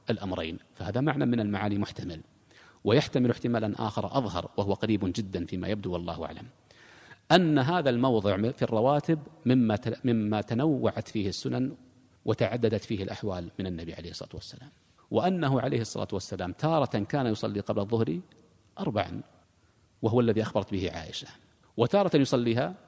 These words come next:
ركعتين، وهو الذي أخبر به، وهو الذي أخبر به ابن عمر رضي الله عنه وأرضاه. هذا قريب جدًا فيما يبدو والله أعلم، ونظائره في العبادات ليست قليلة، وسنقف عند هذا المعنى،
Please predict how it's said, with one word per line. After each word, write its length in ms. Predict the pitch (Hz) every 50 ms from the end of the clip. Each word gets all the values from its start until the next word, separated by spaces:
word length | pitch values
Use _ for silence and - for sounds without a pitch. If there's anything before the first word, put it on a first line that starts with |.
| - - - _ _ _ _ - -
ركعتين، 680 | 127 165 - - 123 123 - 110 92 87 98 113 135 - - - - -
وهو 180 | 175 156 120
الذي 240 | 107 104 104 104 110
أخبر 260 | 120 - 117 104 104
به، 260 | 95 104 101 113 147 185 - - _ _ _ _ _ _ _ _ _ -
وهو 180 | 196 170 135 113
الذي 220 | 107 101 101 -
أخبر 260 | - - 120 107 -
به 260 | 98 101 92 101 - -
ابن 160 | 127 110 101 92
عمر 200 | 104 101 95 95
رضي 200 | 92 87 95 82
الله 300 | - - 113 110 90 92
عنه 200 | 95 104 107 123
وأرضاه. 400 | 120 98 - 85 82 80 82 - - - _ _ _ -
هذا 200 | - 139 120 104
قريب 360 | - - 104 107 98 90 92 -
جدًا 280 | 104 98 92 95 87
فيما 260 | - - 92 90 90 95
يبدو 220 | 98 101 98 92
والله 340 | 90 90 95 90 92 95 95
أعلم، 260 | 104 117 127 139 147 - - - - - - - - - -
ونظائره 540 | - 117 120 120 113 123 131 156 131 120 113
في 260 | 107 - 117 123 - - -
العبادات 440 | 113 92 90 98 101 95 107 101 - - 107 - - - - - - -
ليست 240 | 110 107 - 113 -
قليلة، 380 | - - 87 82 78 78 - - - _ _ _ _ _ _ _ _ _ _ _ _ - -
وسنقف 540 | 98 - 113 107 113 123 - - 120 -
عند 260 | 101 104 98 101 101 98
هذا 260 | - 101 110 104 98 92
المعنى، 320 | 90 107 107 82 90